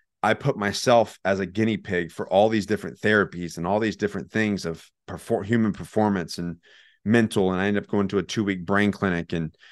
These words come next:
and it was all because really of him. And then the next one was Kirk Weisler,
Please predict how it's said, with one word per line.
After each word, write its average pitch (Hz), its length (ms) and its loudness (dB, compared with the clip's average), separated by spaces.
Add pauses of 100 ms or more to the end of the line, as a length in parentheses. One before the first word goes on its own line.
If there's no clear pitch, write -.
(420)
and 110 140 0
it 107 40 4
was 104 120 2
all 113 320 8
because 101 840 0 (400)
really 104 340 4
of 82 80 2
him. 156 300 -2 (2500)
And 101 140 -2
then 98 100 0
the 98 80 2
next 95 200 0
one 101 100 2
was 92 100 0
Kirk 95 260 0
Weisler, 92 440 0